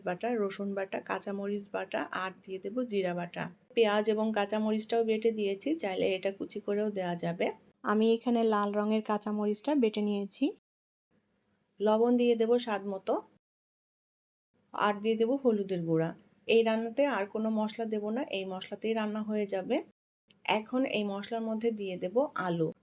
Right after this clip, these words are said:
আমি এখানে দুইটা ছোট সাইজের আলু এরকম লম্বা করে কেটে নিয়েছি, একটু মোটা মোটা করে কেটেছি। এবার দিয়ে দেব পটল।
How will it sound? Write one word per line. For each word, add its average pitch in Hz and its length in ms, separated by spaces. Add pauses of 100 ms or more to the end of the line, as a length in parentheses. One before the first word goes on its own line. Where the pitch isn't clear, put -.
আমি 208 180
এখানে 233 300
দুইটা 220 260
ছোট 214 260
সাইজের 226 440 (140)
আলু 190 180 (140)
এরকম 196 280 (140)
লম্বা 185 380
করে 214 260 (100)
কেটে 220 260
নিয়েছি, 202 460 (220)
একটু 220 320
মোটা 226 260
মোটা 220 240
করে 233 240
কেটেছি। 202 460 (600)
এবার 240 340
দিয়ে 214 200
দেব 208 160 (180)
পটল। 185 360